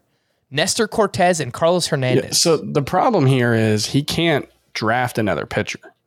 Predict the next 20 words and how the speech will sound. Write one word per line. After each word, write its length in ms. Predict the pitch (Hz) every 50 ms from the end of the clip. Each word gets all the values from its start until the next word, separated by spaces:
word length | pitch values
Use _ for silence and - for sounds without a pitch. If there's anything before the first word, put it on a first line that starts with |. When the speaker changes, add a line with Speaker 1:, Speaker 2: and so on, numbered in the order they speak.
| _ -
Speaker 2:
until 460 | 113 110 104 98 - - 127 120 113
the 100 | 110 92
reserve 440 | 85 90 92 107 107 95 85 - -
rounds. 400 | - - - - _ _ - -
And 100 | - 107
Speaker 1:
No. 40 | 104 127
Speaker 2:
so 540 | 127 - 120 101 95 92 92 87 87 - - _ _ _ _ _ _ _ _ _ _ _
while 160 | 143 135 135
he's 220 | 135 139 127 110
got 240 | - 139 156 139 -
some 160 | - 165 139
interesting 460 | 165 165 - - 127 - - 127 104
guys, 540 | 92 92 95 98 101 117 143 170 170 - - - _ _
you 120 | - 127
know, 320 | 104 95 95 92 90 - - _ _ _ _ _ _ _ _ - _ _ _ _ _ _ _ _
there 560 | 120 113 123 123 123 120 120 120 120 120 -
are 680 | - 113 113 113 113 110 110 107 107 104 104 98 - - _ _ -
guys 500 | 127 135 117 113 120 123 123 123 120 113
like 540 | - 110 110 107 107 107 104 98 - - - _ _ _ _ _ _ _ _ _ _ _ _ _
Carlos 400 | - - 139 127 123 120 117 -